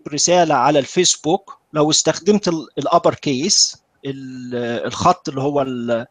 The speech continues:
الكبير دون، ده لا أخلاقي. ليه؟ لأن ب-، بتقول إن أنت بتصرخ، بتشخط في ال-، في ال-، في الإنسان اللي أنت بتكتبه، فلازم ما ت-، إيه،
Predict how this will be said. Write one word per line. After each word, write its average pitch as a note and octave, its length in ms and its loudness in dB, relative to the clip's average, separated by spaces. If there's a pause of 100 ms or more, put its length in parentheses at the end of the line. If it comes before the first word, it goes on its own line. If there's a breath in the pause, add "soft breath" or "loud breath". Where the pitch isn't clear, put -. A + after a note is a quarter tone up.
(300 soft breath)
الكبير D#3+ 380 0
دون، A3 440 4 (380)
ده E3+ 80 6
لا G#3 180 6
أخلاقي. A3 500 2 (460)
ليه؟ F#3 220 4
لأن G#3+ 520 -2 (520 soft breath)
ب-، D3+ 160 -12 (600)
بتقول F#3+ 300 -4
إن F#3+ 100 -2
أنت G#3+ 160 -2
بتصرخ، - 600 -2 (180)
بتشخط - 500 -2
في D3+ 100 -10
ال-، A#2+ 480 -12 (400 soft breath)
في D#3+ 120 -6
ال-، D#3 280 -12
في - 80 -10
الإنسان D3+ 420 2
اللي F#3 160 0
أنت A3 100 -2
بتكتبه، B3 460 0
فلازم G#3 460 4
ما F3 80 0
ت-، - 80 -10
إيه، F#3+ 280 2